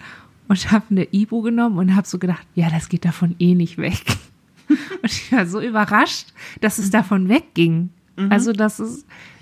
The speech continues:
Speaker 1: das ist, obwohl ich das so kenne, ich nehme ein Schmerzmittel und das macht sowieso nicht, was ich will oder brauche.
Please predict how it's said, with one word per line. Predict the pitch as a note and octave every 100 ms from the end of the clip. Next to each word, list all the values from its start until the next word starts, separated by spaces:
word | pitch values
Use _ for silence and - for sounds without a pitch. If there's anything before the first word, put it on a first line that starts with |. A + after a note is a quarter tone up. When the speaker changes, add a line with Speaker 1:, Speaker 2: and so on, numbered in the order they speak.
| -
Speaker 1:
das | G3+ -
ist, | G3 - _ _ _ _ _ _ _
obwohl | G#3+ G3+ A3 A#3+
ich | -
das | G3+ -
so | F#3+
kenne, | - G#3+ A#3+ B3+ B3+ -
ich | G3
nehme | G#3+ G#3 F#3+
ein | F3+
Schmerzmittel | A3 G#3 G#3+ A3+ G#3+ G3+
und | E3+ F#3 F#3+
das | -
macht | G3+ - -
sowieso | F3+ F3 F#3+ F3 G#3 C4
nicht, | C4 G3
was | F3+
ich | F3+ - F3
will | F#3 G#3+
oder | E3+ F3
brauche. | F3 E3+ E3 G3 B3 A#3+